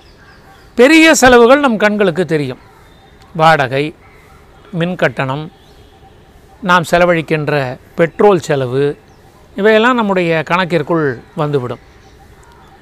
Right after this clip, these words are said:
ஆனால் கண்ணுக்கு தெரியாத சிறிய செலவுகள் கொஞ்சம் கொஞ்சமாக சேர்ந்து அது ஒரு பெரிய செலவாக இருக்கும். அதை நம்முடைய கண்ணுங்களுக்கு தெரியாமல் போய்விடும். ஆதலால் தான் கணக்கு வழக்குகளை எழுத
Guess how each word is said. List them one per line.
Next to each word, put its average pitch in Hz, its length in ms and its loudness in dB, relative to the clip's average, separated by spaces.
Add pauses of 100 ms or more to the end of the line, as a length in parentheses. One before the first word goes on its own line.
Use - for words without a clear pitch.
(180)
ஆனால் 226 300 2
கண்ணுக்கு 233 320 2 (120)
தெரியாத 233 540 4
சிறிய 220 400 0
செலவுகள் 139 480 -2 (880)
கொஞ்சம் 233 440 4
கொஞ்சமாக 190 580 0 (120)
சேர்ந்து 151 480 -2 (760)
அது 185 120 0 (100)
ஒரு 196 180 0
பெரிய 165 320 -2
செலவாக 135 400 -2 (480)
இருக்கும். 117 320 -10 (880)
அதை 330 220 -6
நம்முடைய 240 260 0 (140)
கண்ணுங்களுக்கு 196 500 -2 (180)
தெரியாமல் 151 460 -4 (300)
போய்விடும். 113 360 -8 (1000)
ஆதலால் 208 440 4
தான் 247 200 2
கணக்கு 208 280 0
வழக்குகளை 190 540 0
எழுத 170 180 0